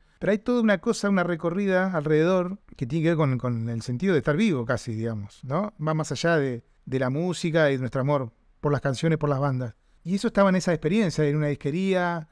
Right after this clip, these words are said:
de tener una charla con un amigo que te recomendaba, que le dabas un cassette que te lo grababa y te, te, te daba una introducción, y vos eso lo compartías con otro, y ese otro iba a escucharlo a tu casa porque había, ibas a la casa de un primo que era el único que tenía el C D de tal banda.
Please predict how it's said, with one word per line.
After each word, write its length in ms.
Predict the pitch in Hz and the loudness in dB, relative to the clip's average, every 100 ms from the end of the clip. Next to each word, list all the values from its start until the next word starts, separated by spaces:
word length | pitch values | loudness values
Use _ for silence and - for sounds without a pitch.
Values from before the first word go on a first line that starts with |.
| _ | _
de 140 | 139 | -6
tener 140 | 135 160 | 0 2
una 140 | 160 | 2
charla 220 | 165 165 | 2 2
con 80 | 151 | 2
un 60 | 156 | 2
amigo 320 | 160 185 165 | 0 0 0
que 80 | 151 | 0
te 80 | |
recomendaba, 580 | 147 147 151 160 185 170 | 2 2 0 2 2 0
que 120 | 156 | -2
le 120 | 143 143 | -2 0
dabas 320 | 170 175 - | 0 0 -2
un 80 | 160 | -2
cassette 240 | 160 190 | -2 -4
que 80 | 156 | -4
te 100 | 147 | 0
lo 120 | 147 | 2
grababa 540 | 151 160 202 202 185 | 4 4 6 6 4
y 100 | 160 | 0
te, 180 | 156 151 | -2 -4
te, 140 | 151 151 | -4 -4
te 420 | 170 175 - 156 | -2 -2 -2 0
daba 140 | 190 | 2
una 80 | 196 | 2
introducción, 760 | 160 160 151 - 220 226 220 - _ _ | 0 -2 -4 0 2 4 0 -6 _ _
y 120 | 170 | -4
vos 200 | 185 - | -4 -2
eso 220 | 226 - 196 | -2 -2 -2
lo 80 | 175 | 0
compartías 400 | 165 170 196 196 | 0 0 0 0
con 160 | 190 | 2
otro, 300 | 220 220 190 | 2 0 -4
y 120 | 190 | -4
ese 200 | 196 - | -4 -2
otro 240 | 202 214 190 | -4 -2 -4
iba 140 | 196 | -2
a 20 | 190 | -4
escucharlo 280 | - 196 196 | -4 -4 -2
a 60 | |
tu 100 | 165 | -2
casa 340 | 160 214 202 160 | -2 0 -2 -4
porque 220 | 156 156 | -4 -2
había, 320 | 165 180 170 | 0 0 -2
ibas 480 | 170 190 180 190 - | -2 -2 0 -2 0
a 20 | |
la 80 | 170 | -2
casa 200 | 185 180 | -2 -2
de 60 | |
un 80 | 170 | -4
primo 260 | 180 214 185 | -2 -2 0
que 60 | |
era 80 | 175 | 0
el 60 | 180 | 0
único 160 | 202 | 0
que 80 | 175 | -2
tenía 180 | 160 185 | -2 -2
el 80 | 170 | -4
C 160 | 170 160 | -4 -2
D 140 | 190 | -2
de 120 | 175 | -2
tal 200 | 156 180 | -2 0
banda. 420 | 180 196 190 190 | 0 2 0 -2